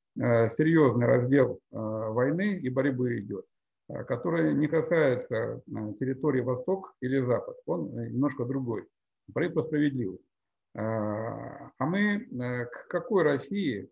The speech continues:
э, э, хотим, э, в сфере какого, какой России влияния хотим отстоять Республику Беларусь?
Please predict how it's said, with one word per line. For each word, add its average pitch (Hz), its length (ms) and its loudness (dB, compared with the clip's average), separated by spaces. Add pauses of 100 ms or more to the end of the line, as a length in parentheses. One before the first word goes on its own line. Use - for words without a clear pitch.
э, 110 240 -6 (180)
э, 110 320 -2
хотим, 156 440 -6 (460)
э, 113 600 -6
в - 560 -20
сфере 175 240 4
какого, 165 640 0 (680)
какой 143 280 0
России 131 360 0
влияния 131 520 4
хотим 147 280 -2
отстоять 131 400 -2
Республику 113 400 -8
Беларусь? 104 380 -6